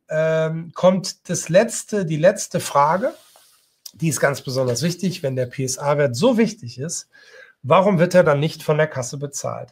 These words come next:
Hier möchte ich Ihnen noch die letzten zwei, drei Minuten noch mal widmen. Es ist eine besonders wichtige Frage. Und ich sage Ihnen, die Urologen sind hiermit auch extrem unzufrieden und haben gerade kürzlich, nämlich vor ungefähr vier, acht Wochen,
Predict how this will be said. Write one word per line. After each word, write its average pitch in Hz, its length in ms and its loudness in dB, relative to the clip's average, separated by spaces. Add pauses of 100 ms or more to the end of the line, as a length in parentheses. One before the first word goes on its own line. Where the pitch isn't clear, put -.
(120)
Hier 196 220 -2
möchte 190 240 -2
ich 165 120 -12
Ihnen 160 120 -4
noch 160 140 0
die 160 140 -8
letzten 156 360 -6
zwei, 143 240 -2
drei 143 140 -2
Minuten 131 400 -8
noch - 180 -10
mal 123 160 -6
widmen. 156 260 -8
Es - 80 -8
ist - 80 -10
eine 131 120 -4
besonders 156 500 2
wichtige 139 360 -10
Frage. 165 500 -2 (380)
Und 143 100 -6
ich 123 140 -4
sage 151 260 4
Ihnen, 170 320 -2
die 147 160 -8
Urologen 170 720 -4 (100)
sind 165 400 -2
hiermit 151 540 -2
auch 131 300 -2
extrem 202 520 -2
unzufrieden 127 680 -4
und 135 160 -2
haben 165 200 2
gerade 170 500 2 (400)
kürzlich, 202 640 0
nämlich 151 440 0
vor 147 600 4
ungefähr 156 480 2
vier, 160 340 0
acht 135 220 -6
Wochen, 160 400 -2